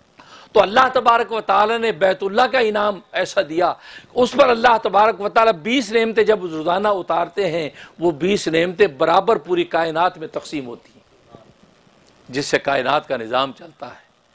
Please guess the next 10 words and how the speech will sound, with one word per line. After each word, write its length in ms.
जिस्मानी 640
निज़ाम 320
भी 100
चलता 360
है, 220
रूहानी 460
निज़ाम 360
भी 80
चलते 380
हैं, 220